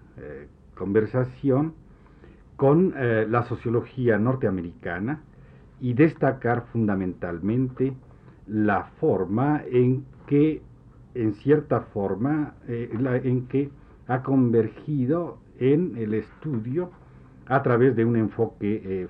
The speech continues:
funcionalista. Si bien en la actualidad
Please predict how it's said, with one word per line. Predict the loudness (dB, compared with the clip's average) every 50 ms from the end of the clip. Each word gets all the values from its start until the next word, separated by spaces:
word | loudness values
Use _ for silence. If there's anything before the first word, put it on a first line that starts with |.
| -2
funcionalista. | 0 0 0 0 0 -4 -4 -4 -4 -8 -12 -14 -18 -20 -18 -16 -16 -14 -14 -16 -18 -20 -20 -20 -20 -20 -20 -20 -20 -20 -20 -20 -20 -20 -20 -20 -20 -20 -20 -20 -20 -20 -20 -20 -20 -20 -20 -20 -20 -16 -6
Si | -4 0
bien | 4 4 6 6 6
en | 6 4
la | 4
actualidad | 2 0 0 2 2 2 2 2 2 0 0 -2 -6